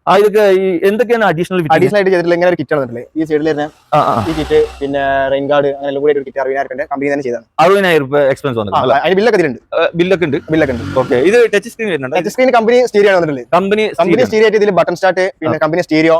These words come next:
Speaker 2: പിന്നെ റിവേഴ്സ് ക്യാമറ, അലോയ് വീൽ,
Speaker 1: ആ.
Speaker 2: ഓട്ടോമാറ്റിക് എ സി ക്ലൈമറ്റ് കൺട്രോൾ വന്നിട്ടുണ്ട്,
Speaker 1: ആ, ഓക്കെ.
Speaker 2: പിന്നെ ഓട്ടോമാറ്റിക് വൈപ്പർ വന്നിട്ടുണ്ട്,
Speaker 1: ഓക്കെ.
Speaker 2: ഓട്ടോമാറ്റിക് ഹെഡ്ലൈറ്റ്
Speaker 1: ആ.
Speaker 2: ആണ്.
Speaker 1: ആ.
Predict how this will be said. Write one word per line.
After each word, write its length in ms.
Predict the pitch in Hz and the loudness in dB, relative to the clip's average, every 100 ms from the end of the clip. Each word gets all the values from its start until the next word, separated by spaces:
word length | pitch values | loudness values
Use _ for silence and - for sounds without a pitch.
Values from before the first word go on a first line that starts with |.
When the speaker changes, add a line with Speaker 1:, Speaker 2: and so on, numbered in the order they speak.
| - 151 | -2 -4
Speaker 2:
പിന്നെ 120 | 156 | -2
റിവേഴ്സ് 260 | 147 160 | 0 0
ക്യാമറ, 280 | 151 151 156 | 2 0 2
അലോയ് 400 | 156 156 143 156 | 0 0 0 2
വീൽ, 260 | 156 160 170 - | 2 2 0 -2
Speaker 1:
ആ. 60 | 110 127 | -4 -2
Speaker 2:
ഓട്ടോമാറ്റിക് 420 | 151 170 175 170 | 0 2 2 2
എ 40 | 160 | 0
സി 100 | 165 | 0
ക്ലൈമറ്റ് 260 | 165 165 | 0 0
കൺട്രോൾ 160 | 170 170 | 2 2
വന്നിട്ടുണ്ട്, 320 | 156 147 139 147 | 2 -2 -4 -2
Speaker 1:
ആ, 80 | 120 | -2
ഓക്കെ. 180 | 101 | -2
Speaker 2:
പിന്നെ 160 | 135 151 151 147 143 | -4 0 0 0 -2
ഓട്ടോമാറ്റിക് 340 | 151 165 170 156 | -2 -2 0 0
വൈപ്പർ 180 | 143 185 | 2 0
വന്നിട്ടുണ്ട്, 280 | 151 143 131 | 0 -4 -4
Speaker 1:
ഓക്കെ. 240 | 110 104 92 139 | -4 -6 -6 -2
Speaker 2:
ഓട്ടോമാറ്റിക് 360 | 156 165 165 | 0 0 0
ഹെഡ്ലൈറ്റ് 440 | 160 143 165 165 170 - - | 0 0 0 0 -2 -4 -6
Speaker 1:
ആ. 100 | 110 143 139 | -4 -2 -4
Speaker 2:
ആണ്. 140 | 139 - - | -6 -8 -4
Speaker 1:
ആ. 120 | 117 | -2